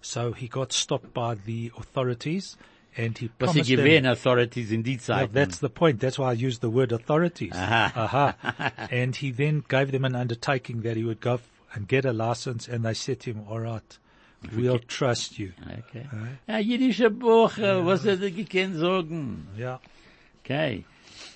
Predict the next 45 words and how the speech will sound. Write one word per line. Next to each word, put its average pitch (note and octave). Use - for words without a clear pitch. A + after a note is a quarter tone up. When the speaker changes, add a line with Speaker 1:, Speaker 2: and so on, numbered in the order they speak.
Speaker 2:
Dann B3
darf G#3+
ich F#3
gehen, D3
gehen, C#3
ich B2
hab A2+
gegangen C3
mit B2+
meiner G#2+
Mutter, A#2
ich A2+
hab, A#2+
wir C3
reden C#3+
von A#2
der A#2+
Schule F3
und C#3+
wir C#3+
reden C3
von, B2
von, A2
von G#2+
der A2
Speaker 1:
Was D#3
Speaker 2:
Plätze. D#3
Speaker 1:
willst F3+
du F#3+
Speaker 2:
Nein, -
nein, E3+
Speaker 1:
reden? C#3
Speaker 2:
von C#3
der C3+
Schule, G3
Schule F3+
dort D3
gewinnt C#3+
der C3
Ponevezh C3+
Schule, A#2
ich -
hab G2
gesagt G2
früher. G2+